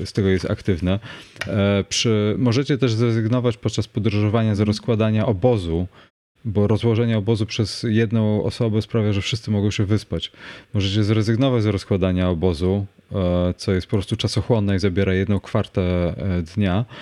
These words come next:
ale wtedy każdy z was będzie musiał, e, rzucać samemu na znalezienie sobie miejsca do spania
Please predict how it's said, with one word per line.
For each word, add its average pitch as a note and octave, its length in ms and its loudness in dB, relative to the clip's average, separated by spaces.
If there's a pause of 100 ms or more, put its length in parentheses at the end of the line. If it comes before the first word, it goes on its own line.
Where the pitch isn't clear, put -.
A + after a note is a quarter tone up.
(280)
ale G2+ 180 2
wtedy G#2+ 260 0
każdy A2+ 340 0
z G2+ 60 0
was G#2 200 2
będzie G#2+ 260 0
musiał, G#2 720 2 (520)
e, F#2 40 0
rzucać G2+ 380 0
samemu A2 580 0 (160)
na F2 420 0 (280)
znalezienie F#2+ 560 2
sobie F2+ 260 -4
miejsca F#2+ 340 0
do D#2+ 100 -8
spania G2 560 0